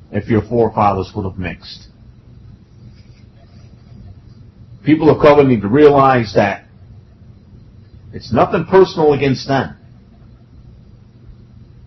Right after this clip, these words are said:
We recognize also that they're victims of the same system. But we feel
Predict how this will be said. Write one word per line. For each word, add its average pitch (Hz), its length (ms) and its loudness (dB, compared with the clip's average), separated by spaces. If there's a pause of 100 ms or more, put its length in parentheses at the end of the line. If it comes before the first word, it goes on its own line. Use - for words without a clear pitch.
(340)
We 139 560 0 (200)
recognize 113 600 -4
also 110 380 -4
that 101 200 -4
they're 123 260 2
victims 113 540 -4
of 90 160 -6
the 90 60 -14
same 110 400 -6
system. - 540 -10 (2750)
But 92 120 -8
we 156 280 0
feel 95 400 0